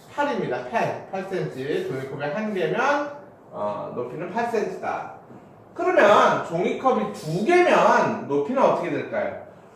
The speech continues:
어, 한 개씩 쌓을 때마다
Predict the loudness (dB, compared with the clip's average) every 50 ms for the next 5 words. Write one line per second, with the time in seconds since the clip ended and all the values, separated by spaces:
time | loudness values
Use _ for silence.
0 | -20 -20 -20 -20 -20 -16 -10 -6 -4 -2 0 0 2 0 0 0 -2 -4 -6 -8
1 | -8 -4 -2 0 0 0 0 0 2 2 2 2 0 -2 -4 -6 -2 2 4 4
2 | 6 8 8 8 6 6 6 6 6 6 4 2 2 4 4 4 4 4 4 4
3 | 4 2 2 0 -4